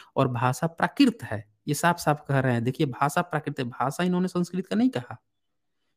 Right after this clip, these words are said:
कुछ बेवकूफ़ लोग कहते हैं कि संस्कृत का अभिलेख है, हिंदू का है, इसका है, उसका है। यहाँ से देखिए ये साफ साफ आपको पता चल गया। आगे देखिए, अभिलेख लगभग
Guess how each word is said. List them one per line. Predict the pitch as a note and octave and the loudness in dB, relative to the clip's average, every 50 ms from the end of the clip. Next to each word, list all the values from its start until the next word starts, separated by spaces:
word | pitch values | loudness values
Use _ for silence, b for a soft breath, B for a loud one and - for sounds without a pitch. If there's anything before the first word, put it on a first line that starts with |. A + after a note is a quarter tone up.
| _ _ | _ _
कुछ | - F#3 F3 - | -4 -4 -4 0
बेवकूफ़ | F3 F3 F3 E3+ F3 F#3+ F3+ E3+ - | 0 2 2 2 0 -2 -2 0 0
लोग | F3 E3+ E3 | 0 0 2
कहते | - D#3+ D#3+ D#3+ - E3 | 0 0 0 0 0 0
हैं | D#3+ D#3 | 0 0
कि | D#3 | 0
संस्कृत | D3+ - C#3+ C3+ - - - C#3+ C#3 - | -2 -2 -4 -4 -4 -2 -4 -4 -2 -2
का | - C3+ B2+ | -2 -2 0
अभिलेख | B2+ C3 B2 B2 B2 A#2+ B2 - | 2 2 2 2 0 0 -2 -4
है, | C3 A#2+ B2 B2+ B2 | -4 -2 -2 -2 -2
हिंदू | B2 B2+ B2 B2 B2 B2+ B2+ B2 | -2 0 0 0 0 0 -2 -4
का | A#2+ B2 A#2+ | -4 -6 -6
है, | B2 B2+ B2 B2 A#2+ | -6 -6 -6 -6 -6
इसका | A#2+ - - - C#3 | -6 -8 -8 -8 -6
है, | B2 B2 A#2+ A#2+ | -4 -4 -4 -4
उसका | B2+ C3 - - - B2 A#2 | -6 -8 -10 -8 -6 -4 -4
है। | A#2 A2+ A#2 A#2 B B B B B - | -4 -6 -8 -8 B B B B B -2
यहाँ | C#3 C#3 D3 D3+ | 0 2 2 2
से | D3 D#3 | 2 2
देखिए | D3 C#3+ C#3+ - D#3 | 0 0 0 0 -2
ये | D#3 D3 | -2 -2
साफ | D3 - C3 C3 - | -2 -2 -4 -4 -4
साफ | - C#3 C3 - | -6 -10 -8 -8
आपको | C3 - - B2 | -10 -10 -10 -10
पता | - - A2 - G#2+ | -8 -8 -8 -6 -8
चल | G#2+ - G2+ G2 | -8 -8 -8 -10
गया। | G2 G2+ G#2+ A2+ A#2+ _ _ _ | -10 -10 -12 -12 -14 _ _ _
आगे | - C3+ B2+ B2 A#2+ | -2 -2 0 0 -2
देखिए, | G2+ F2 G2+ - - A#2+ B2 - _ _ _ _ _ _ _ _ _ _ _ - | -4 -6 -10 -14 -16 -20 -20 -20 _ _ _ _ _ _ _ _ _ _ _ 0
अभिलेख | D3+ C#3+ D3 D#3+ D#3+ E3 F3 G3 G3+ - | 0 2 2 2 2 4 2 2 0 0
लगभग | F#3 D#3 E3 D#3+ E3 D#3+ F3+ F#3+ F#3+ - - | 0 0 2 2 0 0 0 0 -2 -6 -6